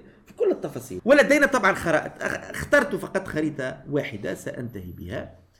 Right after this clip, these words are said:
إلى اليسار هناك عديد النسخ، ليست لدينا النسخة الأصلية لكتاب بيري ريس، لدينا نسخ لاحقة. بيري ريس كتابه كتاب بحرية سيصبح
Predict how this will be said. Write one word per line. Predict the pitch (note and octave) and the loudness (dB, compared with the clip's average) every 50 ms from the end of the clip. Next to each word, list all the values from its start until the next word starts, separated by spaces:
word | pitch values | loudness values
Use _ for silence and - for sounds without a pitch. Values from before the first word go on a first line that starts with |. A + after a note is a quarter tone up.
| _ _ _ _ _ _ _ _ _ - | _ _ _ _ _ _ _ _ _ -2
إلى | D#3+ E3 | -2 0
اليسار | E3+ D#3 D3 C3+ - - F#3 A3 G#3+ F#3 | 0 0 0 -2 -2 -2 -2 -2 0 0
هناك | D3+ F3 G#3+ A#3+ A#3 A#3 | 0 0 0 0 0 0
عديد | F#3 D3+ F3 E3 F#3+ D3+ | 0 0 -2 -2 -4 -4
النسخ، | D#3+ D3+ D3 C#3 D3 B2 - | -4 -4 -4 -6 -8 -6 0
ليست | D3+ G3 G#3 G#3 G3 F3+ - | 2 2 2 2 0 -4 -4
لدينا | F3 D#3+ D3+ F3+ E3+ E3+ | -4 -4 -2 -4 -2 -4
النسخة | E3+ E3+ D#3 - E3 | -6 -8 -8 -8 -10
الأصلية | D3+ - B2+ - - - D#3 D#3 | -10 -10 -12 -14 -10 -8 -6 -6
لكتاب | D3 C#3 C#3 C3+ A#2+ B2 B2 A2+ A#2 - | -6 -6 -8 -10 -8 -8 -8 -8 -8 -10
بيري | G#2+ G#2 G2+ F2+ | -10 -8 -8 -8
ريس، | G#2 E2+ E2 - - - _ _ _ _ _ _ _ _ _ - - - - - _ - | -8 -10 -14 -16 -20 -20 _ _ _ _ _ _ _ _ _ -20 -20 -20 -20 -20 _ -4
لدينا | A2 C#3 C#3 C#3 F3 F#3 G3 F#3+ F#3+ E3+ - - - | -2 0 2 4 4 4 4 4 2 0 -2 -4 -6
نسخ | D3 C#3 C#3+ C#3+ - D3+ - - - C#3 | -6 -6 -4 -4 -6 -8 -10 -10 -6 -4
لاحقة. | B2+ A#2 - - - - - - - _ _ _ _ _ _ _ _ - _ - - _ _ _ _ _ _ _ _ _ - | -4 -4 -4 -6 -12 -20 -20 -20 -20 _ _ _ _ _ _ _ _ -20 _ -20 -20 _ _ _ _ _ _ _ _ _ 0
بيري | E3 F3+ F3+ E3 D#3+ | 2 4 4 4 4
ريس | F3 F#3+ F#3+ B2 - | 4 4 2 2 0
كتابه | - - D3+ - F3+ E3 C#3+ B2+ C3 | -4 -10 -6 -4 -4 -2 -2 -4 -8
كتاب | B2 B2+ C3 - D3 C3+ - | -10 -10 -10 -8 -8 -8 -8
بحرية | - - E3 F3+ | -8 -6 -6 -6
سيصبح | D3+ F3+ E3+ D3+ C#3+ D3+ - - - F3 F#3+ F#3+ | -6 -6 -10 -12 -12 -14 -14 -10 -6 -6 -6 -6